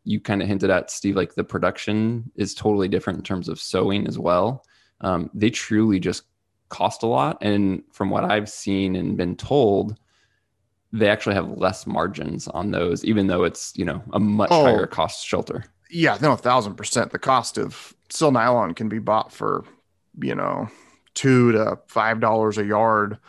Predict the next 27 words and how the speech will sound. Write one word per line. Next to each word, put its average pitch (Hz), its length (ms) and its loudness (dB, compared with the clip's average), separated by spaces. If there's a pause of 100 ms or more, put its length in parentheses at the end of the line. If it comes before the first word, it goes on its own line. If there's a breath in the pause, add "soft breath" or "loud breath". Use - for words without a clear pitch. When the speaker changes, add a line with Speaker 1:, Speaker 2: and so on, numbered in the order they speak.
(280 soft breath)
Speaker 2:
Um, 107 640 2
Cuben 120 360 2
fibers, 107 680 0 (560 soft breath)
last 117 240 -2
time 110 160 0
I 107 80 2
looked 110 280 0
at 104 180 0
it, 101 120 -2
is, 98 80 -8
like, 92 180 -6
twenty-five 104 600 -2
to 92 100 -6
thirty 107 340 -2
dollars 82 440 -2
a 85 40 -6
yard. 85 380 -2 (180 loud breath)
Uh, - 400 -2
<laughs> - 60 -6
it's 131 180 -4
expensive 113 680 -4
stuff. 95 380 -2
So - 240 -2 (260 loud breath)
you 120 140 4
talk 113 260 2
about, 104 440 0 (440 soft breath)
uh, 95 140 0